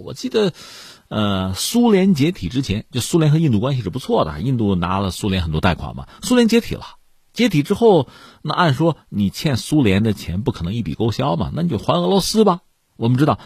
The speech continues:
苏联解体之后，俄罗斯一度经济非常不景气，卢布贬值得很厉害，就半死不活。这个时候印度是马上还钱，为什么呢？卢布贬值嘛，这时候还钱我合算呢，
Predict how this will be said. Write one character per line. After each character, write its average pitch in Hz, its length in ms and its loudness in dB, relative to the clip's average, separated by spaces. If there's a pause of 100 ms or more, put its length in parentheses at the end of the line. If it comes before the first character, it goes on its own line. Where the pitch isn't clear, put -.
苏 - 180 -2
联 135 140 2
解 135 120 4
体 87 140 -2
之 104 80 0
后， 101 60 2
俄 104 100 -2
罗 117 100 4
斯 - 180 -6
一 104 140 -2
度 - 260 -8
经 110 200 -6
济 - 100 -12
非 185 240 0
常 104 200 0
不 101 60 -8
景 - 220 -10
气， - 300 -18
卢 127 180 0
布 147 140 4
贬 76 240 -4
值 101 100 -2
得 139 140 -2
很 76 180 -4
厉 220 160 0
害， - 160 -6 (160)
就 107 100 -6
半 160 140 0
死 - 140 -8
不 120 100 0
活。 92 260 -2 (320)
这 277 160 2
个 151 120 2
时 101 80 0
候 110 80 2
印 131 140 2
度 90 100 -2
是 78 80 -4
马 95 160 0
上 127 120 4
还 98 120 -2
钱， - 240 -14
为 214 180 2
什 110 140 2
么 110 40 0
呢？ 101 100 2
卢 123 160 2
布 370 120 6
贬 73 240 -2
值 107 240 -12
嘛， 226 120 -10 (240)
这 233 100 0
时 214 80 6
候 - 20 -2
还 175 180 0
钱 185 140 2
我 107 80 0
合 151 200 -2
算 247 260 0
呢， 151 140 -8